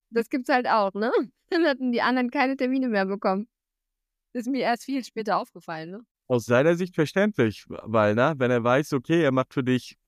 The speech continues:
Speaker 2: drei Termine und zwei führen zum Abschluss und bei den anderen ist es nur einer von drei, dann denkt er sich, ja, bleibt um den Strich mehr übrig. Würde ich jetzt
Speaker 1: Ja.
Speaker 2: rational komplett nachvollziehen können.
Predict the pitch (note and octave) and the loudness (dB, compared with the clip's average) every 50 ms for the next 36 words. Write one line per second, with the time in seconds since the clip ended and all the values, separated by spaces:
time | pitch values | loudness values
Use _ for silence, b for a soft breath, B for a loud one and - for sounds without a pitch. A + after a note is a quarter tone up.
0 | _ _ - A#2 G#2+ A2+ A#2+ B2 - C3 A#2+ B2 C3 C#3+ D#3+ F3+ G3+ G#3 C#3+ C3 | _ _ -6 -2 2 2 2 2 2 0 0 2 0 0 0 0 0 0 -2 -2
1 | B2 - - B2+ A#2+ B2+ - - C#3 B2 A#2+ - B2+ A#2 E2+ G2 C#3+ - - - | -4 -2 0 2 2 2 0 0 -2 -2 -2 0 -2 0 0 0 0 -2 -2 -2
2 | F#3+ F#3+ F#3 - D3+ B2+ B2 A#2+ A#2+ A#2 F#2+ D#2 A#2+ C3 C3+ B2+ A#2 G2+ A#2+ A2+ | 0 0 0 0 -2 0 0 0 0 -2 -2 -2 -2 -2 -2 -2 -2 -4 -6 -4
3 | A2+ A2+ A#2 A2 C#2+ F#2+ D3 D#3+ C#3+ A2+ - - G#2 G2 F#2+ F2 F2+ G2 A2+ A#2+ | -2 0 0 0 2 2 0 0 -2 -2 -2 -4 -4 -2 -2 0 0 2 2 0
4 | A#2+ A2+ A#2 A#2 A#2 B2+ A#2+ G#2+ A#2+ B2 A#2 A#2 C3 C3+ B2+ G#2+ F#2 - _ _ | 0 0 -2 -2 -2 -2 -4 -2 -2 -4 -4 -2 -2 0 0 0 -2 -4 _ _
5 | _ - G#2+ G#2 G2+ F#2+ - A2+ A2+ G#2+ A2+ G#2+ - - - A#2+ A#2 - B2 B2 | _ -4 -2 -2 -2 0 -2 -2 -2 -2 -2 -2 -4 -6 -6 -6 -6 -2 -2 -2
6 | B2 A#2 F3 D#3+ B2+ G2 F2 - - - _ _ _ _ _ _ _ _ _ _ | -2 -2 -4 -4 -4 -6 -6 -6 -10 -20 _ _ _ _ _ _ _ _ _ _
7 | _ - G#2+ G#2 G#2 G#2+ G#2 G#2 G2+ A3 - - D#3+ - - - - C3+ C3 C#3 | _ -10 -8 -6 -4 -4 -4 -4 -2 0 0 2 2 2 2 2 0 0 -2 -4
8 | C#3 - - C3 - C3+ B2+ A#2 - C3 C3+ - - A2+ G2 - - G2 F2+ - | -6 -8 -10 -8 -6 -6 -6 -4 -4 -4 -6 -4 -4 -6 -6 -6 -8 -8 -4 -4
9 | G2 F#2 F#2+ F#2+ | -4 -4 -4 -8